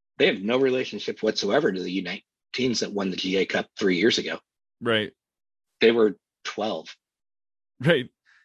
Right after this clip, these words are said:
Speaker 2: Yeah, it's a, it's, it's, it's amazing. And it's a lot of local kids. It's not, it's not as many, uh, homestay type of situations. If I, if I'm, uh, I think I, I heard, overheard that. I don't, uh, it
Speaker 1: The, the homestay situation for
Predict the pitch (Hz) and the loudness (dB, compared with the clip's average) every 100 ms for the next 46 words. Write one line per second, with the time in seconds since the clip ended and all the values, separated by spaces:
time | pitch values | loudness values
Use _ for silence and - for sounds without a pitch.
0 | - 190 196 175 151 160 156 - 170 156 | -2 2 4 2 0 0 -2 -2 -2 -2
1 | - 156 170 165 208 202 175 165 151 160 | -2 -2 0 0 0 2 2 2 2 2
2 | 170 208 160 156 170 160 180 175 170 156 | 2 2 6 4 4 -2 0 0 -2 -4
3 | 143 - 156 156 160 - 139 - 147 151 | -8 -4 -2 0 -2 -4 -6 -2 0 2
4 | 143 131 123 135 143 143 139 139 113 117 | 2 0 2 0 2 0 -2 -4 -2 -2
5 | 104 95 95 _ _ _ _ - 151 151 | -2 -2 -6 _ _ _ _ 0 0 0
6 | 139 156 143 143 135 135 127 131 120 131 | 0 2 4 4 0 -2 -2 -6 -8 -2
7 | 139 131 139 135 127 131 123 117 - 110 | 2 2 0 -4 -2 0 2 0 -2 -6
8 | 120 113 107 101 - - 95 101 101 107 | -4 -4 -4 -6 -10 -10 -6 -4 -4 -6
9 | 104 135 123 110 - - 95 101 113 113 | -4 0 2 0 -2 -10 -10 -4 -2 0
10 | 107 104 110 101 110 110 98 113 113 - | 0 0 0 2 2 2 0 -2 -4 -12
11 | _ _ _ - - - - _ _ - | _ _ _ -20 -20 -20 -20 _ _ 0
12 | 131 - 147 - 190 160 160 147 _ - | 0 0 -6 -4 0 2 2 -2 _ -2
13 | 160 185 220 214 196 196 175 165 147 147 | 0 2 2 0 0 -2 -2 -2 -2 -4
14 | 135 143 139 120 | 0 2 2 0